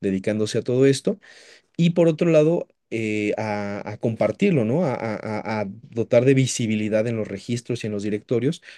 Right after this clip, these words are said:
para que no solo sean consultados aquí, sino que realmente, pues, personas y, y comunidades de otras latitudes, pues, puedan consultarlas, ¿no? Em, respecto a qué tipo de proveedores de servicios se están utilizando,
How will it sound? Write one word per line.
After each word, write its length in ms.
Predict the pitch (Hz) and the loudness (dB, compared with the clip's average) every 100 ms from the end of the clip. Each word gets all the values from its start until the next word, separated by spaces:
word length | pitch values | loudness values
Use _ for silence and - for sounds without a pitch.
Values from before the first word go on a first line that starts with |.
| _ | _
para 200 | 160 160 | 2 2
que 320 | 165 160 160 - | 2 2 2 0
no 180 | 131 131 | -2 0
solo 240 | - 131 | 0 -2
sean 200 | 127 117 | -2 -6
consultados 760 | 113 117 123 117 117 110 113 - | -6 -6 -6 0 2 2 0 -4
aquí, 280 | 131 147 165 | -4 -4 -4
sino 260 | 170 135 | -2 -4
que 140 | - 110 | -4 0
realmente, 560 | 113 110 110 117 120 - - - - | 0 0 -2 -4 -8 -10 -20 -8 2
pues, 180 | 147 | 2
personas 680 | - 147 - 170 135 131 - | 4 2 4 2 4 0 -2
y, 160 | 107 98 | -6 -6
y 140 | 107 - | -10 -6
comunidades 720 | 107 107 107 123 117 113 101 | -4 -2 0 2 4 2 0
de 180 | 95 69 | -2 -2
otras 520 | 101 - 101 104 - | -6 -2 -2 -2 -2
latitudes, 540 | 101 117 117 135 170 | -2 -4 2 2 2
pues, 140 | - - | -2 -6
puedan 320 | - 110 104 | -4 -2 -2
consultarlas, 840 | 98 95 98 95 101 90 76 78 | -6 -6 -6 -4 -4 -4 -6 -8
¿no? 160 | 104 165 - _ _ _ _ - - 180 _ - _ | -6 -6 -8 _ _ _ _ -20 -20 -20 _ -20 _
Em, 880 | 120 117 117 117 117 117 117 110 - _ _ _ _ - - - _ _ _ | 0 2 0 0 -2 -2 -2 -4 -10 _ _ _ _ -20 -20 -20 _ _ _
respecto 460 | - 135 - 139 143 | 0 2 4 2 2
a 80 | 127 | 2
qué 100 | 165 | 0
tipo 280 | 185 - 175 | 0 2 2
de 80 | 135 | 4
proveedores 500 | 123 120 131 143 120 | 0 2 2 0 -2
de 80 | |
servicios 440 | - 110 117 120 123 | -6 -8 -6 -4 -6
se 80 | 113 | -4
están 220 | 123 123 | -4 -2
utilizando, 720 | 127 135 143 170 139 156 | 2 2 4 4 4 2